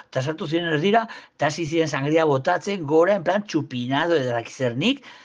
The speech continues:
Eta azkenik hitz egin genuen haiekin, en plan, lasai, benga, ez duzu ikusten, jendeak ez duela hori egiten ja, kontratu pixka bat, ari zaite dena zikintzen,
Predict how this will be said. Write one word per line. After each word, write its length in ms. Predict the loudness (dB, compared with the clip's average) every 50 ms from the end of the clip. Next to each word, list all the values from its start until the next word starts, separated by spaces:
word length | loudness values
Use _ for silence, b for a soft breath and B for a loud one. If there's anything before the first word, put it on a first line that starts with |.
| B B B B B B B B _ _ _ _ -4
Eta 280 | -4 -2 0 -2 -2 -2
azkenik 400 | -2 -4 -2 0 0 -2 -2 -4 _
hitz 240 | -8 -8 -4 -2 0
egin 160 | 0 2 2 0
genuen 220 | 0 2 2 2
haiekin, 280 | 0 0 0 -2 -2 -2
en 140 | -2 -2
plan, 220 | -2 -2 -2 -2 -2
lasai, 760 | -4 -4 -4 -4 -4 -2 0 0 2 2 2 2 2 0 -2 -2
benga, 320 | -2 -2 -2 0 2 2 2
ez 100 | 2 0
duzu 240 | -4 -8 -4 -2 -2
ikusten, 680 | -2 -2 -2 -6 -6 -6 -6 -4 -2 -2 0 0 0
jendeak 380 | -2 -2 -2 -2 -2 -4 -4 -4
ez 60 | -4 -4
duela 240 | -2 0 2 2
hori 160 | 2 0 -4 -6
egiten 480 | -6 -8 -8 -8 -8 -8 -8 -6 -4
ja, 440 | -2 0 2 2 2 2 2 0 0 -2 B B B _ -8
kontratu 460 | -8 -8 -6 -6 -8 -6 -6 -6 -6
pixka 400 | -6 -6 -8 -8 -6 -2 0 0 2 4
bat, 340 | 4 4 4 4 2 2 0
ari 140 | -2 -2
zaite 420 | -4 -4 -4 -4 -4 -2 -2 -2 -2
dena 220 | -2 -2 -4 -4
zikintzen, 1000 | -4 -6 -8 -8 -8 -6 -4 -2 0 0 -2 -2 -4 0 2 2 2 2 0